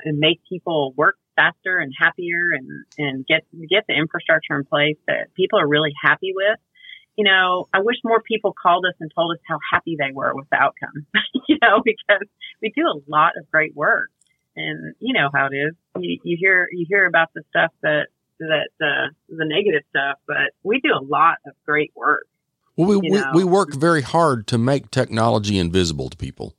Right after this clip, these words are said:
Speaker 1: We do, to make it invisible. That's a great description. We work really hard to do that, and,
Speaker 2: And
Speaker 1: and they don't need us anymore then, <laughs> you know?
Speaker 2: Well, and when it
Speaker 1: We're
Speaker 2: becomes, and when it becomes invisible, they don't,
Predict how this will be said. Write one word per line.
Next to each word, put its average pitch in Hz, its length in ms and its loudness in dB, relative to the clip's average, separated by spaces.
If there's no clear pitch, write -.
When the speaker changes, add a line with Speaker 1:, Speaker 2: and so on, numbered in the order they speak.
Speaker 1:
We 175 300 -2
do, 185 460 0
to 160 80 -2
make 196 260 0
it 196 80 -2
invisible. 165 720 -4
That's 165 180 0
a 165 60 -14
great 165 420 0
description. 175 520 -4
We 165 160 2
work 175 280 0
really 190 360 -2
hard 185 280 2
to 156 80 -8
do 156 260 -2
that, 185 320 -2
and, 147 320 -4
Speaker 2:
And 156 200 2
Speaker 1:
and 180 100 0
they 190 80 4
don't 190 160 2
need 208 160 0
us - 180 -10
anymore 143 420 -2
then, 135 300 -4
<laughs> - 140 -10
you - 80 6
know? 240 220 4
Speaker 2:
Well, 170 220 4
and 143 180 2
when 190 100 6
it 175 60 4
Speaker 1:
We're 143 140 0
Speaker 2:
becomes, 156 340 0
and 147 160 0
when 147 100 4
it 147 40 2
becomes 143 340 0
invisible, 135 480 2
they 120 100 4
don't, 117 260 0